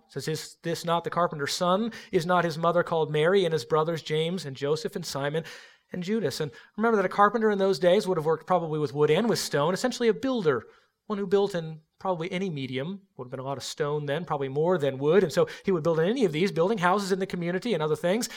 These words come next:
So he would have been, we would probably see it as a, a regular middle class kind of guy.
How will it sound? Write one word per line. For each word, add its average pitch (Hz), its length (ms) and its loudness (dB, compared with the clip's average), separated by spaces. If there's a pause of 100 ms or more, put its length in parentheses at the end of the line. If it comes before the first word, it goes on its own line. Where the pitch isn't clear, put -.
(100)
So 247 160 2
he 254 80 0
would 240 100 4
have 214 100 0
been, 220 360 4 (520)
we 175 120 -8
would 160 120 -12
probably 190 220 -4
see - 320 -2
it 175 80 4
as 156 420 4 (320)
a, - 80 -8 (180)
a 160 60 -10
regular 151 520 -4
middle 143 280 -4
class 127 460 -10
kind 143 200 -10
of 156 60 -8
guy. 214 200 -8